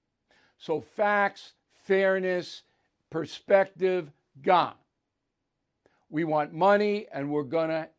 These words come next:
tell you what you wanna hear. That is very, very different than when I was studying journalism at Boston University, you know, forty years ago. <laughs> I mean, it's just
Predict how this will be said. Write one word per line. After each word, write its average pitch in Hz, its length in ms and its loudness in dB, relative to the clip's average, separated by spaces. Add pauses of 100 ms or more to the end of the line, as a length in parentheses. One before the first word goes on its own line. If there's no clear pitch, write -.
tell 196 440 2
you 170 400 -2
what 156 360 -6
you 143 220 -4
wanna 127 340 -10
hear. 117 340 -16 (1120)
That 185 240 2
is 151 100 -4
very, 202 380 -2
very 190 200 -4
different 170 380 -6
than 147 320 -4 (520)
when 135 200 -6
I 175 240 0
was 160 360 -2
studying 185 460 2
journalism 156 600 -6
at 135 120 -12
Boston 156 400 -6
University, 139 1080 -8 (760)
you 156 100 -12
know, 151 380 -8 (240)
forty 165 280 -8
years 147 440 -4
ago. 120 420 -14 (460)
<laughs> - 460 -20
I 147 80 -4
mean, 151 360 -6
it's - 400 -10 (240)
just 170 420 -4